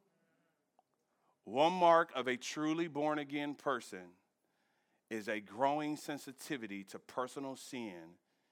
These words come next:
and a growing desire to please God. You see, Christians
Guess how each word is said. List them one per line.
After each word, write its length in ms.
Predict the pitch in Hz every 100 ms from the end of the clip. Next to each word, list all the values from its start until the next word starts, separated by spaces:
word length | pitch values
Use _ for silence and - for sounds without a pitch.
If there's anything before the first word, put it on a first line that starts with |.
| _ -
and 160 | 123
a 120 | 104 95
growing 500 | - 107 131 127 117
desire 680 | 101 98 107 101 - 80 - _ _ _ _ _ _
to 100 | -
please 440 | - - 117 90 -
God. 100 | - - - - - _ _ _ _ _ _ _ _ _ _ _ _
You 80 | 131
see, 200 | - 160
Christians 1000 | - 180 170 - 196 208 220 214 -